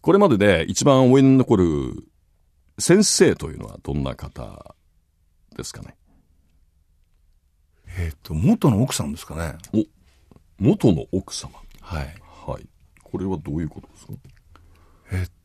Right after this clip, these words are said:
Speaker 2: と、僕のことを全部教えてくれたのは彼女でしたね。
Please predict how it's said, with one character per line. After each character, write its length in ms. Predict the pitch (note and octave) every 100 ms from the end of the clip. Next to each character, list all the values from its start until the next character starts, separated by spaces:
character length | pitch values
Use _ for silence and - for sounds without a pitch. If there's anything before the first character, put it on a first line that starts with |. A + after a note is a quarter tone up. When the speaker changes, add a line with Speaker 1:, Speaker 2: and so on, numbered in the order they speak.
| _ _ -
Speaker 2:
と、 80 | F2+
僕 260 | C3 G#3
の 100 | C#3+
こ 120 | -
と 120 | - D#2+
を 20 |
全 240 | G#2 D#3+
部 200 | B2+ D#2+ D2
教 240 | - A#2+
え 40 |
て 140 | A#2 A#2
く 140 | -
れ 120 | A2 - - - _
た 160 | - G2+
の 140 | F#2
は 80 | F2+ -
彼 280 | - A#2+
女 100 | G#2
で 120 | - -
し 60 |
た 120 | -
ね。 260 | C#2+ C#2